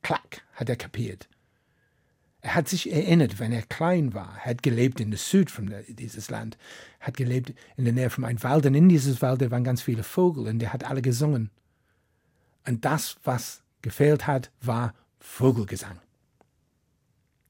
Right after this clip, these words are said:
So, er dachte, ich brauch hier ein ganz schönes Vogel in ein Käfig in meinem Garten. So, er befehlt denn einen Jäger, ihm einen Vogel zu holen, von der Wald, wo er groß geworden ist, im Süden.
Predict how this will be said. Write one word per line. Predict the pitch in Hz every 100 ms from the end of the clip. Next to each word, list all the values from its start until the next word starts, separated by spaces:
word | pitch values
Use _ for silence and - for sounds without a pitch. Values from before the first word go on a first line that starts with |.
| _ _ _ _
So, | - 151
er | 131
dachte, | 131 120 - 110 - _ _ -
ich | 113 -
brauch | 123 151
hier | - 117 113
ein | 123
ganz | 113 143 -
schönes | 143 131
Vogel | - 123 117 117 - -
in | 113
ein | 104
Käfig | - 120 - 120 - _ _ _ _ _ _
in | 135
meinem | 107 107 104
Garten. | 98 98 104 98 - _ _ _ _ _ _ _ _ _ _ _ _ _ _ _ - -
So, | - 147
er | 131
befehlt | 123 - 123 131 208 226 - - -
denn | 139 160
einen | 135 113
Jäger, | 110 107 104 139 196 - _ _ _ _ _ _ _ _ _ -
ihm | 127 139 185
einen | 113 107 135
Vogel | - 113 110 151
zu | 170 233
holen, | 269 123 87 - _ _
von | - 123 113
der | 113 98
Wald, | 98 101 101
wo | 110 104
er | 98
groß | 107 101
geworden | - 110 104 110
ist, | 113 101
im | 113
Süden. | - 117 110